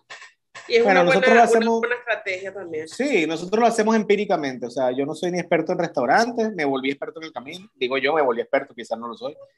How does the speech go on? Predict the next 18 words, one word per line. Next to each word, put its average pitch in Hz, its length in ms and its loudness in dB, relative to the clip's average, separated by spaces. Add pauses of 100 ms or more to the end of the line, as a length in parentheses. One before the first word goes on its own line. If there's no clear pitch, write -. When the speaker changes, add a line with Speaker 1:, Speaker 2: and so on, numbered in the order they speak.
(400)
Speaker 2:
Este, 127 760 4
nosotros 151 320 2
fuimos 190 240 4
muy 190 160 4
empíricos, 160 640 0 (300)
sabemos 147 400 2
de 165 100 -4
costos, 220 720 -2
de 165 100 -4
cosas, 208 540 -6
de 180 80 -6
lo 151 80 -6
básico, 151 540 -4
y 175 100 -6
en 143 320 -12
el 135 100 -20
camino 139 340 -4
aprendimos. 190 520 -2